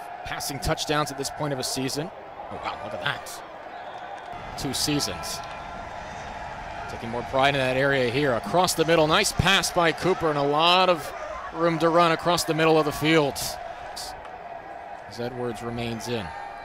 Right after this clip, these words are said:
Play action, looking to go deep to the outside. That's a second consecutive reception for Edwards there, and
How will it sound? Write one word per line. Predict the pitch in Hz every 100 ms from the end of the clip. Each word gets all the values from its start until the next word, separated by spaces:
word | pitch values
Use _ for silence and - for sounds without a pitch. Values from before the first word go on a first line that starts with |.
| - -
Play | - 120 120
action, | 117 117 - 104 85 -
looking | - 120
to |
go | 127 120 110 - -
deep | - -
to |
the | 117 123
outside. | 127 - 127 127 147 147
That's | 135 - -
a |
second | - 170 - -
consecutive | - 151 - 165 165 156 143
reception | 143 - 156 - 160 147
for | 139 160
Edwards | 143 143 147 139
there, | 156 240
and | 214